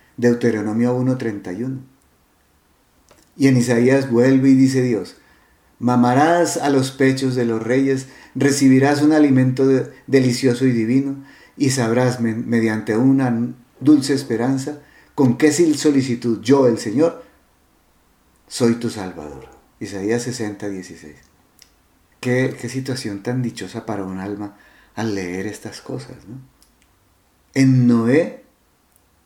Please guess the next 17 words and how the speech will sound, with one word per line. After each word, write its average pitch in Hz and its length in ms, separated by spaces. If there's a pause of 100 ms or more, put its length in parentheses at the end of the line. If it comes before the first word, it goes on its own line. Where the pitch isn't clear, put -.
(840)
se - 140
encuentra 117 420
una 135 140
imagen 127 640 (400)
de 113 140
la 113 120
felicidad 107 800 (1120)
que 117 160
gozará 120 640
el 139 80
alma 139 280
que 135 100
se 123 120
abandona 107 560
completamente 110 720
en 113 120
Dios. 127 260